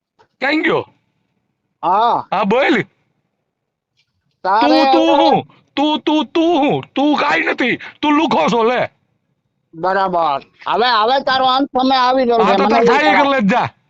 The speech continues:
Speaker 2: હા, બસ તો હવે કેટલા દી જોઈ લેજો.
Speaker 1: કેટલા દી ગણું બોલ?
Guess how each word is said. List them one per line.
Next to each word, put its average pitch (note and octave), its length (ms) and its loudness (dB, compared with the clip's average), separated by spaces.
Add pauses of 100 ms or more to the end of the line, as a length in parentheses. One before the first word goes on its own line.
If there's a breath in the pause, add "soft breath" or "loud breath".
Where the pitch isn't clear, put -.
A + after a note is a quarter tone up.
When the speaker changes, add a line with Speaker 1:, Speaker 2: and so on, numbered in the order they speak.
(180)
Speaker 2:
હા, G3 140 -2
બસ A#3+ 300 -2
તો B3 180 0
હવે A#3 560 0
કેટલા C4 400 0
દી A#3+ 240 -2 (800 soft breath)
જોઈ B3 320 0
લેજો. F#3 320 0
Speaker 1:
કેટલા D4 300 -2
દી C#4+ 140 -2
ગણું A#3+ 260 0
બોલ? A3+ 220 0